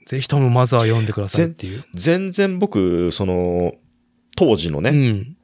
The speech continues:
Speaker 2: 八、要は八十年から八十四年の、
Speaker 1: うん。
Speaker 2: まあ、ブーム
Speaker 1: ブーム。
Speaker 2: っていうのには僕も完全に乗っていないんですよね。
Speaker 1: はい。
Speaker 2: で、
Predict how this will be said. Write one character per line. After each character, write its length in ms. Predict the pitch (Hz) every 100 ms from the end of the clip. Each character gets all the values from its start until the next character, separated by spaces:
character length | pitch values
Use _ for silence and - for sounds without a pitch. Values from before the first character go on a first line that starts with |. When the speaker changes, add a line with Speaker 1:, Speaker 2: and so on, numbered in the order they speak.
| _ _
Speaker 2:
八、 380 | - 117 - -
要 140 | 120
は 80 | 85
八 260 | 98 95
十 220 | 90 101 95
年 200 | 82 76
か 120 | 78
ら 100 | 67
八 340 | - 80 -
十 360 | 76 82 82 85
四 160 | 85
年 280 | 87 95 90
の、 160 | 92 82
Speaker 1:
う 20 |
ん。 360 | 78 123 123 - _ _ _ _ _ _
Speaker 2:
ま 80 | 80
あ、 20 |
ブ 280 | 87 110 82
ー 20 |
ム 140 | 78
Speaker 1:
ブ 160 | 131 123
ー 20 |
ム。 260 | 98 104 - _ _ _ _ _
Speaker 2:
っ 20 | -
て 100 | 107
い 60 |
う 100 | 101
の 100 | 87
に 120 | 87 90
は 60 |
僕 220 | 76 101
も 120 | 104 80
完 240 | 110 104
全 140 | 95
に 80 | 85
乗 100 | 82
っ 40 | 101
て 260 | - -
い 80 | -
な 160 | 98 110
い 80 | 76
ん 120 | 73
で 80 | -
す 100 | -
よ 60 | 82
ね。 100 | 139
Speaker 1:
は 220 | 123 101
い。 60 | 101 _ _ _
Speaker 2:
で、 360 | 131 123 113